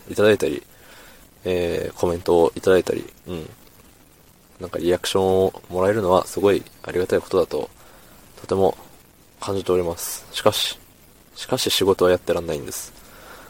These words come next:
うん。明日は休みだけど車検だから一回実家に帰らないといけない。やってらんないっすよ、本当に。ねえ。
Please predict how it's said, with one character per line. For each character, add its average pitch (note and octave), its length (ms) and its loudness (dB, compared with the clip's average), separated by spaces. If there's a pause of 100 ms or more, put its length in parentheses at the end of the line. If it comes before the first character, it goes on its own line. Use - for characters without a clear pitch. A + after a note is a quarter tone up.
(180)
う - 20 -10
ん。 E2+ 280 -8 (880)
明 F2+ 80 -12
日 - 200 -6
は G2 100 4
休 F2 240 -2
み A#2 80 0
だ F#2 80 2
け D2 120 -4
ど E2 60 2
車 - 200 -2
検 A2+ 220 -6
だ A#2 60 -6
か F2+ 120 2
ら C#2 60 0
一 D#2+ 120 -6
回 G#2+ 140 -2
実 F2 200 -6
家 B2 120 -6
に A2 80 -4
帰 - 180 -2
ら A2 120 2
な E2 80 2
い - 40 -8
と - 100 -12
い - 40 -12
け - 100 -8
な - 100 -8
い。 - 40 -14 (540)
や E2+ 100 2
っ - 40 -16
て - 140 0
ら F2+ 80 4
ん F#2 80 -4
な E2+ 80 -4
い - 40 -4
っ - 20 -8
す - 200 -6
よ、 C2+ 80 -2
本 D#2 220 -8
当 D2 120 -8
に。 D2 100 -12
ね D2 80 -12 (920)
え。 F#2 380 -4